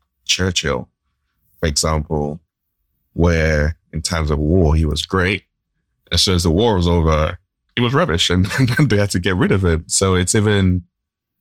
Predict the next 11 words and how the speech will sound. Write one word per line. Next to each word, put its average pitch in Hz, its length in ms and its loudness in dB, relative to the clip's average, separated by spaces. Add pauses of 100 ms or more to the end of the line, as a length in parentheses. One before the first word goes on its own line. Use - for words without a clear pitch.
(120)
there's - 160 -4
so - 120 0
many 107 200 2
different 101 260 0
examples 87 440 0
that 85 100 2
you 87 120 0
can 85 220 2
look 92 220 0
at 78 300 -2 (500)
around 80 640 -2